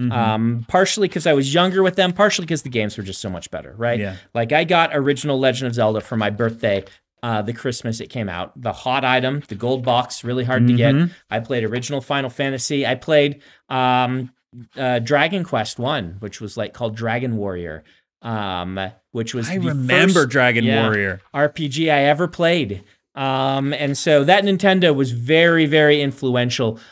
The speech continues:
Speaker 2: uh, on me, though the Super Nintendo games were just so much better,
Speaker 1: Mm.
Speaker 2: even than those original
Speaker 1: <laughs>
Speaker 2: Nintendo games. Uh, like, the Super Nintendo games, I can go back and play on an emulator and really enjoy.
Speaker 1: Mm-hmm.
Speaker 2: Uh, I went and played Super Mario World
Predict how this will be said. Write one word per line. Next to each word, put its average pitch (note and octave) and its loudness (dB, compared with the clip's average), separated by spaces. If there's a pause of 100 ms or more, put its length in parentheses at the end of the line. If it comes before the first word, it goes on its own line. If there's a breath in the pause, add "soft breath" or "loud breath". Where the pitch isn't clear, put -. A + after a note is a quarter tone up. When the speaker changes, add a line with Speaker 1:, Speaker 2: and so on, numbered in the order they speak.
(240 loud breath)
Speaker 2:
uh, B2+ 0
on D3 2
me, F#3+ 2 (260 loud breath)
though D#3 4
the D3 0
Super G3 0
Nintendo C#3 0
games A2 -4
were A#2+ -4
just A#2+ -6
so - 4
much A#2 -2
better, - -12 (200)
Speaker 1:
Mm. B2 -2
Speaker 2:
even C3 2
than A#2+ 2
those A#2+ 2
original A2 -2
Speaker 1:
<laughs> G#2 -6
Speaker 2:
Nintendo G2 -4
games. F2 -8 (320 loud breath)
Uh, A#2+ 0
like, C#3+ 4
the D3+ 0
Super C#4+ 2
Nintendo G3+ 4
games, C3+ 2
I F3 2
can A#3 2
go G#3 4
back C#3 0
and A#2+ -4
play F3 -2
on A#2 0
an A2 0
emulator G#2+ -2
and B2+ -4
really A2+ -2
enjoy. F2 -8 (320)
Speaker 1:
Mm-hmm. A#2+ -2
Speaker 2:
Uh, A#2+ 2
I A#2 2
went C#3+ 2
and B2+ -6
played B2 -2
Super B2+ -6
Mario A#2+ 2
World A#2+ 0